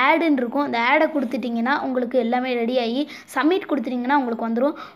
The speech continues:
உடனே உங்களுக்கு ஒரு message வரும், அந்த மெசேஜை பார்த்து நீங்க வந்து இதுதான் நம்மளுக்கு full ஆயிடுச்சு அப்படின்னு நினைக்கக்கூடாது. அந்த message வந்தோடனே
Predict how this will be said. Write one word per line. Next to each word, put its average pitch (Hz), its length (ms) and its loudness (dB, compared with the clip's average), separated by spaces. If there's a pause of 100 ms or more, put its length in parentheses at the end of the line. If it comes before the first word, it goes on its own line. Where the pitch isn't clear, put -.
(120)
உடனே 339 300 6
உங்களுக்கு 294 280 2
ஒரு 233 120 0
message 233 320 0
வரும், 254 260 -2 (260)
அந்த 277 220 2
மெசேஜை 311 400 0
பார்த்து 269 220 2
நீங்க 262 220 -2
வந்து 247 200 0 (380)
இதுதான் 269 380 2
நம்மளுக்கு 254 280 -6
full 294 220 2
ஆயிடுச்சு 262 320 2
அப்படின்னு 247 300 -2
நினைக்கக்கூடாது. 226 520 2 (320)
அந்த 285 180 2
message 302 360 0
வந்தோடனே 262 340 -2